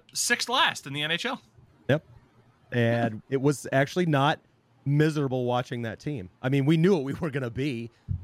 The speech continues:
Speaker 2: um, but, you know, going to games, I mean, like, okay, there's some life here. I mean, I mean, just a reminder, you know, since we're gonna bag on Toronto, um, the Maple Leafs have, did not beat the Coyotes at all. In fact, let me rephrase that. The Coyotes beat the Maple Leafs, uh, through the entire calendar year of twenty twenty-two.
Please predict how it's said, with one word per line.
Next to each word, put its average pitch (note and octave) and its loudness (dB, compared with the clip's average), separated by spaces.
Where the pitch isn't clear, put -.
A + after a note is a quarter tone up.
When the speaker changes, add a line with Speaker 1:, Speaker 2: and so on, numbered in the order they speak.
Speaker 2:
um, B2 2
but, A#2 -2
you - -12
know, D3+ 2
going G3+ 6
to F#3 2
games, D#3 0
I C#3 2
mean, B2+ 0
like, A#2+ 0
okay, C3+ 0
there's D3+ 2
some C#3 0
life A#2 2
here. D3 4
I - 2
mean, A#2 -2
I - 2
mean, C3 4
just C3 0
a C3+ 4
reminder, C3 2
you B2 0
know, B2 -2
since A#2 -8
we're A#2 -6
gonna A#2 -4
bag A2+ -2
on G#2 -4
Toronto, G#2+ -2
um, A2 4
the A2+ 4
Maple C3 2
Leafs A2 2
have, G#2 2
did A2+ 0
not A#2+ 2
beat A#2 -2
the A2 -10
Coyotes G2+ -2
at G2 0
all. C3 4
In G#2 -6
fact, A2+ -6
let A#2 -8
me G#2+ -8
rephrase G#2+ -6
that. G#2+ -6
The A2 -12
Coyotes E3 2
beat B2 -2
the A2 -10
Maple G#2+ -4
Leafs, - -8
uh, F2 -2
through A2 -2
the G2 0
entire F2+ -4
calendar F2+ -6
year F2 -6
of E2+ -10
twenty F#2+ -2
twenty-two. F2 0